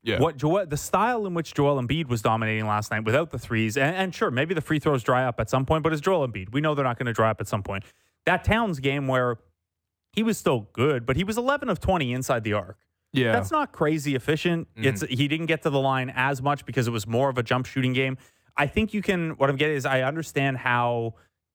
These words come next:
Speaker 2: even against an irredeemably bad defensive team, the tap eventually went dry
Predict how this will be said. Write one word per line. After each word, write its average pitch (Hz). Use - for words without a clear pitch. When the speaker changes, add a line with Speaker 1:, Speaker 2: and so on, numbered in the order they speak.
Speaker 2:
even 156
against 143
an 113
irredeemably 127
bad 107
defensive 104
team, 143
the 117
tap 147
eventually 120
went 107
dry 92